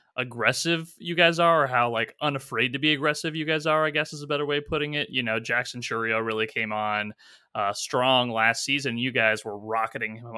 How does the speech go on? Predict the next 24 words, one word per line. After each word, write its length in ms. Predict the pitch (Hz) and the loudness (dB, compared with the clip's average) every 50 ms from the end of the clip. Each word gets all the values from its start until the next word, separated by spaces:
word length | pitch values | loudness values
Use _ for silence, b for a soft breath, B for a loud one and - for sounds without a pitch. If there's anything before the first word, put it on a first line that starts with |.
| 110 - - | -12 -8 -8
him 120 | 131 127 | -4 -4
up 100 | 110 110 - | -4 -4 -4
the 60 | - | -6
list, 380 | 110 120 151 151 135 123 - - | -2 0 2 4 2 2 0 -6
and 80 | 131 123 | -8 -8
you 60 | 123 | -8
see 140 | - 170 156 | -4 -2 0
that 140 | 143 127 | 0 0
with 120 | 117 123 - | -2 -4 -6
several 300 | - 135 123 117 113 110 | -2 -2 -2 -2 -2 -8
players. 400 | - - 113 107 104 104 107 - | -6 -4 -2 0 0 0 0 -4
You 60 | 117 | -6
know, 220 | 113 110 107 107 107 - 135 - | -4 -4 -4 -4 -6 -8 -4 2
Gavin 280 | 131 123 120 120 113 107 | 4 4 4 2 -2 -6
Williams 320 | 107 107 104 107 110 110 | -2 -2 -2 -4 -4 -8
was 100 | 110 107 | -12 -12
another 240 | 107 107 104 104 104 | -8 -8 -6 -6 -6
example 360 | 107 104 - 104 104 _ 104 | -8 -6 -8 -10 -10 _ -14
from 120 | - 117 | -20 -16
the 60 | 104 104 | -16 -10
pitching 320 | - 151 147 - 131 123 | -6 -6 -6 -4 -6 -8
side 220 | 117 - 107 101 101 101 | -6 -4 -4 -4 -4 -4
last 320 | 101 98 98 - - - | -6 -6 -6 -8 -8 -8
year. 300 | 113 104 101 98 101 - | -6 -6 -4 -6 -6 -8